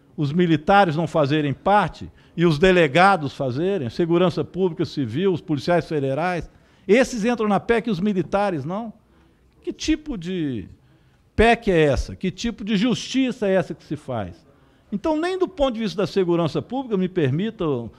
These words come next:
deputado, colocar isso aqui, são justificados ou justiçados dentro dessa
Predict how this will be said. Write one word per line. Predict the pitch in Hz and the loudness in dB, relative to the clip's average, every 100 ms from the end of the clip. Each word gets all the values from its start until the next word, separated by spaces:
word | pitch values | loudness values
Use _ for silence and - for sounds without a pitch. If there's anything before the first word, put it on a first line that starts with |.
| _ _ - | _ _ -8
deputado, | 127 - 143 131 - | -8 0 0 0 0
colocar | 180 151 - 160 147 | 2 2 2 0 0
isso | 135 135 | -2 -6
aqui, | 113 247 277 - - _ _ _ | -8 -4 -4 -4 -10 _ _ _
são | - 269 311 349 - _ - - - | -2 0 0 -2 -10 _ -20 -20 -14
justificados | 185 185 285 - 285 - 226 262 254 113 - - | -6 -2 -2 -2 -6 -2 0 0 -2 -6 -12 0
ou | 180 | 0
justiçados | 156 254 - 226 - 208 226 226 147 117 | 2 -4 -4 -10 -6 -2 -2 -2 -6 -4
dentro | 165 160 139 | -4 -4 -2
dessa | 139 135 - 123 98 | -2 0 -2 -4 -4